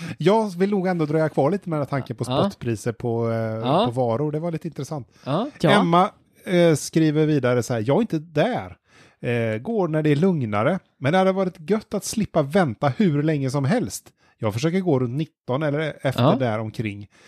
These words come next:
Speaker 1: Kan inte vänta hur länge som helst och på morgonen hinner jag inte."
Speaker 2: Nej,
Speaker 3: Men gå
Speaker 2: nej.
Speaker 3: upp lite tidigare då.
Speaker 1: Mm. Nej, jag vet inte.
Speaker 2: Ja,
Speaker 3: Men det
Speaker 2: när,
Speaker 3: gör
Speaker 2: när
Speaker 3: hon
Speaker 2: går
Speaker 3: ju
Speaker 2: hon,
Speaker 3: he-
Speaker 2: när går hon upp då?
Speaker 1: Ja, det framgår inte, men
Speaker 2: Nej.
Speaker 1: vad tror du?
Speaker 2: Vad jobbar hon med?
Speaker 1: Det
Speaker 2: Eh,
Speaker 1: vet
Speaker 2: vet
Speaker 1: jag
Speaker 2: vi
Speaker 1: inte.
Speaker 2: inte.
Speaker 1: Vad
Speaker 2: Nej,
Speaker 1: tror
Speaker 2: men
Speaker 1: du?
Speaker 2: hon går nog upp tidigt, så säg halv åtta.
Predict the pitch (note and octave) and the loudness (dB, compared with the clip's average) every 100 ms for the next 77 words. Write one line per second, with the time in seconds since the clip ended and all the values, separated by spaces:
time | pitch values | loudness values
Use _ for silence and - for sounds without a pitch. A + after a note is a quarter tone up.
0 | - _ C3+ G3 E3 F3 C#3+ C#3 C#3 D3+ | -20 _ 0 2 4 2 2 2 4 2
1 | D#3 C3+ C3+ C3 A2+ - C#3+ D3+ E3+ A#2 | 0 -2 -2 -2 -4 -8 -6 -2 0 0
2 | A2+ E3+ F#3+ B2+ G#2+ F#3+ A#3+ - G#2 _ | -2 -2 -2 -2 -4 -4 -6 -8 -10 _
3 | _ _ _ _ _ - C3 D#3 A3 - | _ _ _ _ _ -4 0 2 4 2
4 | E3+ G#3 G#3 G#3 E3+ D#3+ A3 E4 F#3 - | 2 -2 0 -2 -2 -4 -4 -2 -4 -6
5 | D3+ G3 A#3+ A3 _ _ _ _ _ _ | -6 -6 -8 -10 _ _ _ _ _ _
6 | - G#3 C#3 F#3+ G#3 A#3+ - D#4 D#4 E4+ | -6 -2 0 -2 -6 -4 2 4 4 4
7 | A3+ G3 G3+ - F4 E4 F#3+ F#3+ F#3 F3 | 4 4 6 6 4 4 0 0 0 0
8 | - - - G2 G#2+ - D#3+ D3+ A3+ E3 | -4 -8 -8 -8 -8 -8 -6 -2 -2 -2
9 | C3+ C3 G#3+ G#3+ D3+ D#3 F#3 F3+ F#3 C#3 | 2 4 2 2 0 0 0 0 0 0
10 | G3 A3 _ _ _ _ _ _ _ _ | -6 -8 _ _ _ _ _ _ _ _
11 | _ F#3 A#3+ F#3+ C3+ E3+ A#3+ B3 G#2+ F#2 | _ -2 -2 -2 -6 -6 -6 -8 -10 -6
12 | D#3 F3 G3+ F#3+ G#3 A3 F3 D3+ E3+ E3 | -2 2 2 2 0 0 0 0 2 2
13 | - A#3 B3+ C#4 B3 - A3 G#3+ A#3 D#3 | 4 2 0 -2 -2 -2 -8 -8 -8 -6
14 | D#3+ F#3 G#3+ - A3 G3 G3+ G3 _ E3+ | -6 -8 -12 -8 -6 -6 -6 -10 _ -14